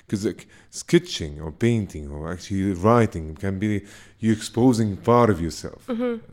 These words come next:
Speaker 1: Poetry is actually one of the things that I would assume that's the same.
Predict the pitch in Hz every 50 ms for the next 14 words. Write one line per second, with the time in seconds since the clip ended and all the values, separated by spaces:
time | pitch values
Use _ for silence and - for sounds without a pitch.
0 | - - - 135 151 156 143 - - - 82 80 - 80 - - 92 85 92 -
1 | 95 98 92 - - 95 92 95 95 101 101 101 95 90 87 - - - - -
2 | - _ - - 92 - 104 101 92 98 95 95 95 90 95 85 - 95 95 -
3 | - - 101 98 92 90 71 87 - - - 110 107 98 85 76